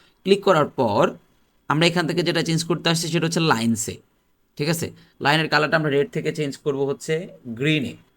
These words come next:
তারপরে এখান থেকে গ্রিনে, ওকে, গ্রিনে দিলাম। গ্রিনে দিয়ে আমরা ওকে দিলাম, ওকে দেওয়ার পর ক্লোজে ক্লিক করলাম। এবার খেয়াল করেন,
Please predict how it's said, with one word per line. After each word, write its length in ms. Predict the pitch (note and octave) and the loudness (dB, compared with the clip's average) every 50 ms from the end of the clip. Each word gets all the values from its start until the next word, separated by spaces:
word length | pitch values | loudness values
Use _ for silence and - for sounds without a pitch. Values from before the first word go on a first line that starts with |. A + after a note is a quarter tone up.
| _ _ _ _ _ _ _ _ _ - | _ _ _ _ _ _ _ _ _ -4
তারপরে 300 | B2+ A#2+ B2 C3+ C3 C3 | -4 -4 -4 -4 -6 -6
এখান 180 | B2+ D3 C#3+ | -6 -6 -6
থেকে 160 | B2+ C#3+ C#3+ C3+ | -6 -6 -6 -6
গ্রিনে, 540 | A#2 A#2+ B2+ B2+ B2+ A#2+ G#2+ A#2 C#3+ G3 D#4 - _ _ _ _ _ _ _ _ _ _ _ _ _ _ _ _ _ - | -4 -4 -2 -2 -2 -2 -2 -4 -6 -6 -10 -14 _ _ _ _ _ _ _ _ _ _ _ _ _ _ _ _ _ -4
ওকে, 240 | D3 - C3 A2 | -4 -2 -4 -4
গ্রিনে 280 | G2+ A#2+ D3 D#3+ D#3 C3+ | -4 -2 -2 0 0 0
দিলাম। 220 | A2+ G#2 F#2 F2+ - _ - _ _ _ _ - | -2 -4 -6 -10 -14 _ -20 _ _ _ _ -4
গ্রিনে 160 | C3 C#3+ D#3+ D#3+ | 0 0 2 2
দিয়ে 120 | D#3+ D#3+ | 2 2
আমরা 140 | D#3+ D#3+ D#3 | 2 2 4
ওকে 240 | D3 C#3 - D#3+ D3+ | 2 4 4 2 2
দিলাম, 340 | D#3+ D#3+ F3 G#3+ C4 B3+ - _ _ _ _ _ _ _ _ _ - - | 2 4 4 2 2 0 -6 _ _ _ _ _ _ _ _ _ -6 -4
ওকে 140 | C3 D#3+ | -2 0
দেওয়ার 260 | D3+ D3+ C#3+ C#3 D3+ D3 | 0 0 0 0 -2 -2
পর 60 | - | 0
ক্লোজে 280 | - C#3+ C#3 C3+ C3 | 4 6 6 6 6
ক্লিক 200 | B2 A#2+ A2 G#2 | 4 0 -2 -6
করলাম। 260 | - - F2 E2 - - | -4 -6 -6 -6 -6 -4
এবার 180 | - D3+ F3 F3+ | 0 2 2 2
খেয়াল 200 | F3 F3+ F3 D#3+ | 4 2 2 2
করেন, 300 | E3 C3+ A2+ B2 E3 A3+ | 2 0 0 0 -2 -2